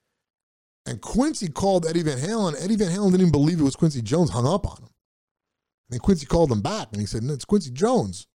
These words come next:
And, uh, you know, I'm doing this song with Michael Jackson and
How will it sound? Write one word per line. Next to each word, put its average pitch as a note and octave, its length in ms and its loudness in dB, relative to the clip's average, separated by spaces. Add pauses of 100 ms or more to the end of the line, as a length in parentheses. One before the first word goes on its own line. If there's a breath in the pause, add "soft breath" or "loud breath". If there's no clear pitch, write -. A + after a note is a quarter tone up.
And, A#2+ 160 -8
uh, B2+ 240 -8
you E3 100 0
know, A2 300 -6 (140)
I'm B2+ 80 -4
doing E3+ 200 6
this C3+ 140 0
song E3+ 380 2
with B2 100 0
Michael C3+ 220 -4
Jackson F3+ 500 -2
and F#2 160 -4